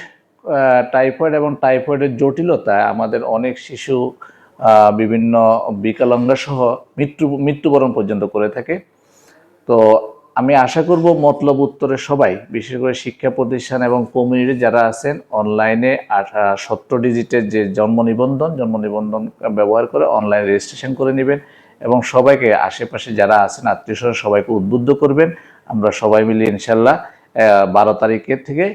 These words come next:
বারোই অক্টোবর থেকে এই এক ডোজ করে টিকা, আহ, টিকা দেওয়ার মাধ্যমে সরকারের যে কর-, কর্মসূচি এবং সরকারের যে উদ্দেশ্য, আমাদের স্বাস্থ্য উদ্যোগ বা স্বাস্থ্য মন্ত্রণালয়ের যে উদ্দেশ্য যে মানুষকে টাইফয়েড ফ্রি একটা জেনারেশন তৈরি করা,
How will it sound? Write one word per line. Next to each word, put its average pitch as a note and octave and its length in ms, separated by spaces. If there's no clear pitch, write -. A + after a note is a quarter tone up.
বারোই B2 260
অক্টোবর B2+ 340
থেকে E3+ 440
এই G2+ 300
এক G#2 220
ডোজ B2 200
করে C3+ 280
টিকা, A2+ 380
আহ, G2 480
টিকা A2+ 260
দেওয়ার G2+ 300
মাধ্যমে G#2 340
সরকারের G2+ 560
যে G2+ 340
কর-, G2 400
কর্মসূচি A2 600
এবং A2+ 140
সরকারের G#2 440
যে G2 80
উদ্দেশ্য, A#2+ 500
আমাদের G2 260
স্বাস্থ্য - 360
উদ্যোগ G#2 320
বা G#2 120
স্বাস্থ্য - 300
মন্ত্রণালয়ের G#2 320
যে G#2 80
উদ্দেশ্য G2+ 440
যে A2 80
মানুষকে G2+ 400
টাইফয়েড A2 520
ফ্রি C#3 120
একটা A#2+ 180
জেনারেশন G#2 500
তৈরি A2+ 240
করা, D3+ 260